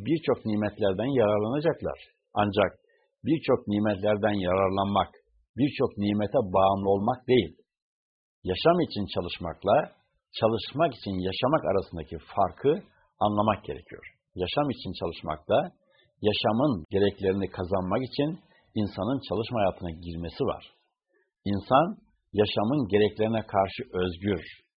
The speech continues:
Eğer ben yaşamak için çalışıyorum diyor isen ona karşı özgürüm, yaşamak için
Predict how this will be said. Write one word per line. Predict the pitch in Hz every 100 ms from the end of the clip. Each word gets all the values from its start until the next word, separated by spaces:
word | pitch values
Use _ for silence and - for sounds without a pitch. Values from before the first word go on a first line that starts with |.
| _ -
Eğer | 95 95 85 98
ben | 98 82 - _ _ _ 85
yaşamak | - 117 143 98
için | - 90
çalışıyorum | 92 87 - 92 80 73 95
diyor | 95 80 -
isen | - 131 196 - _ _ _ _ _ -
ona | 101 92
karşı | 90 85 - -
özgürüm, | 92 92 117 151 160 - - 117
yaşamak | 117 165 131
için | - 92